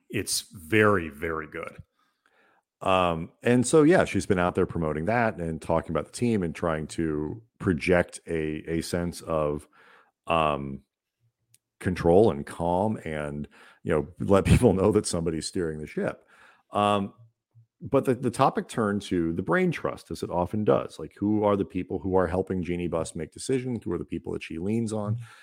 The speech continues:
Speaker 2: uh, and whatever? And she had a very interesting, <laughs> she clearly does not like this question. Um, and
Speaker 1: Ew.
Speaker 2: has pushed back against it, not just in this interview, but in others.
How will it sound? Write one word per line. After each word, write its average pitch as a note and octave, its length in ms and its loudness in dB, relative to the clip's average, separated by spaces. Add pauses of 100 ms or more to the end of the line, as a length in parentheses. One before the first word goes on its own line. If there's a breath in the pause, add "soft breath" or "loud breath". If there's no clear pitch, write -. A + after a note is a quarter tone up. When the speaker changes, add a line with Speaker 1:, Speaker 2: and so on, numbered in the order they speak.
(240 loud breath)
Speaker 2:
uh, E2+ 360 -2
and F#2+ 160 0
whatever? C3+ 360 0
And G2+ 200 -2
she C#3 200 -2
had B2 180 0
a A2 60 6
very G#2+ 360 0
interesting, G#2+ 440 -4
<laughs> - 20 -8
she C3 340 -6 (140)
clearly A3 520 6
does A2 160 6
not F#2+ 160 0
like E2 180 -2
this D#2+ 120 -6
question. - 340 -2 (540 soft breath)
Um, F2+ 400 2 (180)
and F#2 340 2
Speaker 1:
Ew. F2+ 80 -2
Speaker 2:
has F#2 500 2 (200)
pushed - 220 6
back G2 240 6
against F2+ 300 0
it, F#2 100 -2
not E2+ 180 0
just - 200 -8
in F2 60 -2
this B2 200 4
interview, F#2+ 360 2
but D#2+ 180 0
in D2+ 180 -4
others. G2+ 400 2